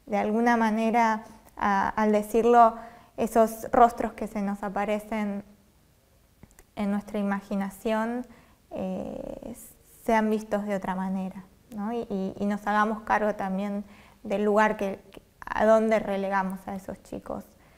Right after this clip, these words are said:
porque entendemos que es eso, que todos tenemos un, un rol en la sociedad y todos por omisión o por acción tenemos responsabilidad del mundo que,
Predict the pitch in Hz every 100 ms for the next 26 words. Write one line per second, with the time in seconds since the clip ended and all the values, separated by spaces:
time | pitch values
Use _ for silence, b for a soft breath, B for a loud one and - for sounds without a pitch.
0 | b b b _ 214 202 196 - 202 196
1 | 196 196 190 196 214 220 220 - 202 -
2 | 214 214 190 196 185 - 226 220 220 202
3 | 196 190 190 185 - B B B _ 208
4 | 196 - - - - - _ _ _ -
5 | _ - 233 220 220 202 214 214 - 208
6 | 202 202 202 202 208 226 247 214 208 202
7 | - 208 202 208 202 - 233 240 220 208
8 | 202 202 - 220 226 226 202 202 208 202
9 | 190 - 190 185 202 202 196 214 214 202
10 | 202 196 202 196 185